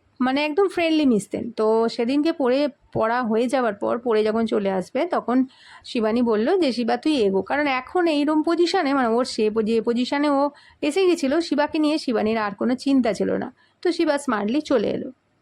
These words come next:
তো এইবারে শিবানী অনেকক্ষণ বসে থাকার পর শিবানী বলছে, টিচার বলছে, "কি হয়েছে শিবানী, তুমি কিছু বলবে?" তো তখন শিবানী বলল, "হ্যাঁ, উম, দিদিমণি, একটা কথা জিজ্ঞাসা করব।" তো তখন বলল, "হ্যাঁ, বলো না, কি হয়েছে?"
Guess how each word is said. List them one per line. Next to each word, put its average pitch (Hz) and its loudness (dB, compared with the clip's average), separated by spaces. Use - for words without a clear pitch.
তো 226 2
এইবারে 254 2
শিবানী 247 0
অনেকক্ষণ 262 2
বসে 233 -2
থাকার 233 -4
পর 302 -2
শিবানী 220 0
বলছে, 220 0
টিচার 220 -2
বলছে, 226 -2
"কি 311 0
হয়েছে 277 0
শিবানী, 240 0
তুমি 214 0
কিছু 220 -2
বলবে?" 247 0
তো 269 -4
তখন 285 2
শিবানী 247 0
বলল, 247 0
"হ্যাঁ, 262 0
উম, 226 0
দিদিমণি, 233 2
একটা - -6
কথা 220 0
জিজ্ঞাসা 208 -2
করব।" 247 -10
তো 247 -2
তখন 247 0
বলল, 247 0
"হ্যাঁ, 294 2
বলো 294 2
না, 285 0
কি 277 0
হয়েছে?" 302 0